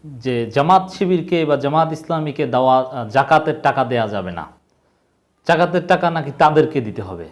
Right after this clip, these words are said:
জামাতকে জাকাতের টাকা দিলে সেই জাকাতের হক আদায় হবে না। কিন্তু না দর্শক, জামাত ইসলামী জাকাতের টাকা দিয়ে কি করে? আপনি, আজকে আপনাদেরকে দেখাবো একেবারে রিসেন্ট জামাত ইসলামীর একটা,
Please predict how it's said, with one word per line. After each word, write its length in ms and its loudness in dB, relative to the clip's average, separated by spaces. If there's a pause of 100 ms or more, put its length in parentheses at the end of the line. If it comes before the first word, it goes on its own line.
(220)
জামাতকে 560 0
জাকাতের 440 -2
টাকা 200 -2
দিলে 460 -4 (180)
সেই 240 -6
জাকাতের 440 -2 (100)
হক 180 2
আদায় 260 0
হবে 260 -8
না। 120 -18 (880)
কিন্তু 220 -6
না 200 -4
দর্শক, 340 -4 (840)
জামাত 300 2
ইসলামী 420 -2
জাকাতের 480 2
টাকা 320 4
দিয়ে 240 2
কি 280 0
করে? 320 -2 (1040)
আপনি, 320 -6 (100)
আজকে 340 0
আপনাদেরকে 480 0
দেখাবো 360 -2
একেবারে 440 -2
রিসেন্ট 600 -4 (720)
জামাত 280 0
ইসলামীর 400 -4
একটা, 520 2